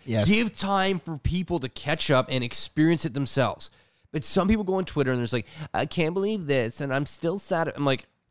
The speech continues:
Speaker 2: "No one cares. You don't need to be the messenger for what we all wanna see eventually on our own terms."
Speaker 1: Yeah.
Speaker 2: But I also know people that when they get some information, they, they can't contain it, man. They,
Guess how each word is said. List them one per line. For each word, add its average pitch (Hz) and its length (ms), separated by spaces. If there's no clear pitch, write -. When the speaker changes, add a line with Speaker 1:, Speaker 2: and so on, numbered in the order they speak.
Speaker 2:
"No 110 300
one 160 260
cares. 98 600
You 127 280
don't 180 140
need 165 140
to 135 60
be 123 480
the 110 120
messenger 110 640
for 107 160
what 98 260
we 127 160
all 127 200
wanna 120 160
see 117 240
eventually 107 480
on 101 80
our 98 100
own 98 200
terms." 104 600
Speaker 1:
Yeah. - 200
Speaker 2:
But 123 140
I 131 60
also 175 260
know 170 220
people 101 500
that 101 120
when 110 140
they 107 120
get 113 280
some 123 200
information, 117 840
they, 104 280
they 131 120
can't 135 280
contain 160 360
it, 95 80
man. 95 180
They, 110 200